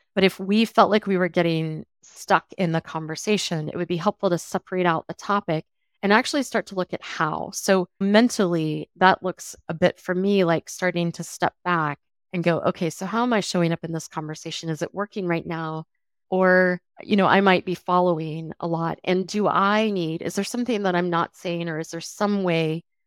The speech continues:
that I might bring another action that might be needed in the conversation? So I think action modes are my most favorite because they're easy enough to get started with.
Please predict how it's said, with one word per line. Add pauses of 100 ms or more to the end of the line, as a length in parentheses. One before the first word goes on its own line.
that
I
might (140)
bring
another
action
that
might
be
needed
in
the
conversation?
So (300)
I
think (220)
action
modes
are
my
most
favorite
because (440)
they're (180)
easy
enough
to
get
started
with.